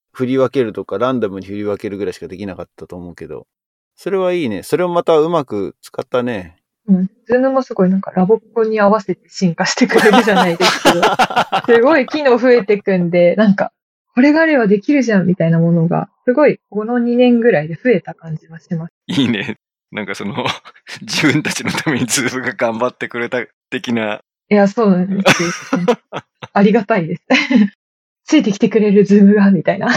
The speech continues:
Speaker 2: <laughs> 感じはします。
Speaker 3: まあでも、逆にやっぱり全世界で、このオンラインを使ってね、みんなでいろんなこと考えてる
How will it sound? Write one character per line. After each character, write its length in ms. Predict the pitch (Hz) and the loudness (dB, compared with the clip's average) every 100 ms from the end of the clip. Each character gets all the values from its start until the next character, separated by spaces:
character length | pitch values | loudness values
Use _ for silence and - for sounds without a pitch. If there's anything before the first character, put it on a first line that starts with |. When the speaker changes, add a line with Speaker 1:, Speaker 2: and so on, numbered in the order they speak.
| - 311 339 - | -2 -2 -2 -4
Speaker 2:
<laughs> 400 | - - - - | -14 -12 -12 -2
感 180 | 202 180 | 2 2
じ 100 | 175 | 2
は 120 | 185 | -2
し 100 | 185 | -2
ま 120 | 170 | -2
す。 120 | 180 _ _ | -4 _ _
Speaker 3:
ま 140 | 180 196 | -12 -8
あ 40 | |
で 80 | 170 | -4
も、 240 | 120 107 87 120 | -4 -6 -8 -14
逆 220 | 120 113 | -14 -8
に 80 | 147 | -6
や 80 | 151 | -4
っ 20 | |
ぱ 100 | 151 | -6
り 60 | 104 | -6
全 260 | 151 185 | -6 -4
世 140 | 180 165 | -6 -6
界 280 | 127 107 | -4 -4
で、 420 | 95 95 92 85 - _ _ | -4 -6 -6 -8 -14 _ _
こ 160 | - 131 | -12 -8
の 160 | 131 | -6
オ 40 | 143 | -6
ン 60 | |
ラ 120 | 156 156 | -4 -2
イ 60 | |
ン 60 | 113 | -4
を 60 | |
使 240 | 95 - 98 | -8 -14 -16
っ 60 | 87 | -16
て 280 | _ 101 | _ -10
ね、 340 | 95 113 127 87 | -4 -2 -2 -4
み 180 | 98 117 | -10 -10
ん 100 | 135 | -8
な 140 | 143 | -6
で 420 | 135 104 85 57 - _ | -4 -4 -6 -8 -14 _
い 140 | 104 | -16
ろ 100 | 107 | -12
ん 60 | 113 | -10
な 80 | 131 | -10
こ 120 | - | -12
と 100 | 113 | -12
考 400 | - 98 104 107 | -8 -6 -6 -6
え 60 | 104 | -8
て 140 | 95 | -10
る 320 | 82 64 - | -10 -12 -14